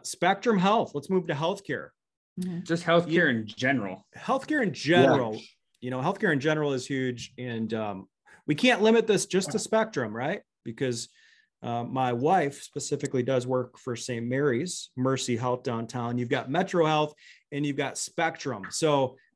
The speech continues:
Speaker 1: as far as the medical field goes, how many nurses and doctors and healthcare providers do we all know that work at these places? I mean, I, I, there's a ton of 'em, right?
Speaker 2: Well, and I think the last several years, like, we've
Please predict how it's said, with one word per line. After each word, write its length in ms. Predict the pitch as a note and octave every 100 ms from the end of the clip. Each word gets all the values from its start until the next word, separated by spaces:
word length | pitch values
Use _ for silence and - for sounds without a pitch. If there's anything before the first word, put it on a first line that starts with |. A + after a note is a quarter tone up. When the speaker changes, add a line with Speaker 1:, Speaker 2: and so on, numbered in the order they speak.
| _
Speaker 1:
as 120 | B2+ -
far 180 | F3+
as 140 | F#3+ D#3
the 60 | D3
medical 560 | C#3+ D#3 F#3+ F#3+ D3+
field 420 | C3+ C#3 C3 B2
goes, 540 | B2+ B2 B2 A#2+ A#2 - _ -
how 180 | -
many 220 | A#3+ F3+ C3
nurses 480 | C#3 D#3+ D#3 D3+
and 220 | A#2+ A2 G2+ _ _ _ -
doctors 680 | C#3+ D3+ D3+ D#3 C#3+ C3 A#2
and 200 | G2 - - - _ _ -
healthcare 460 | D#3+ E3 - C3+
providers 540 | - A#2 A#2 G#2+ G#2 -
do 100 | A#2
we 160 | B2+
all 180 | B2 G#2+
know 380 | G#2+ A#2 C2 - _
that 160 | - A2
work 240 | B2 C#3+
at 80 | B2
these 200 | G#2+ G2
places? 600 | - F#2 D2 - - - -
I 80 | A#2+
mean, 360 | C3 B2 A2+ - _
I, 140 | C3 C3+ -
I, 200 | C3+ C#3 _ _
there's 220 | A#2+ C3+ B2
a 60 |
ton 300 | A#2+ F3 A3
of 100 | C3 D#2+
'em, 80 | -
right? 380 | F#2+ D#3+ B3+ - -
Speaker 2:
Well, 100 | B3
and 160 | A3+ C4
I 120 | C4+
think 340 | C4 F4 F4+
the 100 | A#3
last 400 | G#3+ G#3 A3 A3
several 300 | A3+ G3+ G3
years, 720 | F3+ G3 B3+ G#3+ E3+ F3 - - -
like, 200 | F3+ F3 F3
we've 360 | G#3 D4 A3